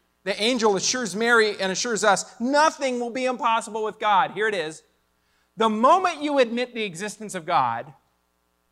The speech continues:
you must deny the impossible." If you say that the virgin birth is impossible, you're just confessing that you don't believe in the God of the Bible.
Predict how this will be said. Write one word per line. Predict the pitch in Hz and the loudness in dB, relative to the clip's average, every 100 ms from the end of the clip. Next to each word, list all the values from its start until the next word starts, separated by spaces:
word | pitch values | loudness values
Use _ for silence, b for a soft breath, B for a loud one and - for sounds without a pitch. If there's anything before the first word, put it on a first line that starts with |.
| _ _ _ _ _ | _ _ _ _ _
you | 170 202 | -8 -4
must | 202 196 160 143 | -2 -2 -6 -6
deny | 202 220 233 143 135 151 - _ _ _ _ - | 0 2 4 2 0 -4 -10 _ _ _ _ -12
the | 160 | -8
impossible." | 160 180 175 - 131 98 - _ _ _ _ _ _ _ _ _ _ _ _ _ _ _ _ _ _ _ _ _ _ _ _ _ _ _ _ _ _ _ _ _ _ b b | -6 -2 -2 -4 -14 -18 -20 _ _ _ _ _ _ _ _ _ _ _ _ _ _ _ _ _ _ _ _ _ _ _ _ _ _ _ _ _ _ _ _ _ _ b b
If | 180 | 0
you | 240 269 | 0 2
say | 262 269 | 4 4
that | 262 | 4
the | 208 | 0
virgin | 170 240 226 247 | 4 4 4 0
birth | 180 220 226 226 | 2 2 2 0
is | 208 185 | -2 0
impossible, | 190 170 - 233 226 190 | -6 -4 2 2 2 -4
you're | 180 208 | -4 -4
just | 208 196 | -4 -6
confessing | - 196 - 214 208 190 175 | -8 -14 -6 -6 -6 -8 -6
that | 165 165 _ _ _ _ _ | -6 -6 _ _ _ _ _
you | - 185 | -6 0
don't | 185 170 | 0 0
believe | 170 185 | -2 -2
in | 156 | -4
the | 151 | 0
God | 143 147 | 0 0
of | |
the | |
Bible. | 151 175 170 101 | -2 -2 -4 -12